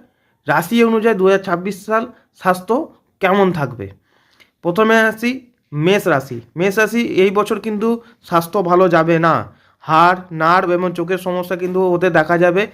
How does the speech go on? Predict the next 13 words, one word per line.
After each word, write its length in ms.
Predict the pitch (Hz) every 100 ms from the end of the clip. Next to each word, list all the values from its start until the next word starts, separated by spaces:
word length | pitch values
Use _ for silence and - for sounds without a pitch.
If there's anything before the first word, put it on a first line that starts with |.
| - - _ -
মনের 360 | 143 165 196
মধ্যে 260 | 196 190 185
কিন্তু 200 | 185 185
মানসিক 520 | 165 156 180 185 175
চিন্তা 560 | - 170 170 180 185 - 160
মাঝে 300 | 156 156 165
মাঝে 220 | 165 170
কিন্তু 400 | 165 165 160 175
মাথাচাড়া 520 | 156 143 151 151 151
দিয়ে 180 | 147 156
উঠবে। 400 | 135 120 110 - _ _ _ _ _ _ _ _ _ - - - _ 151
বৃষ 180 | 180
রাশি, 380 | 214 196 165 123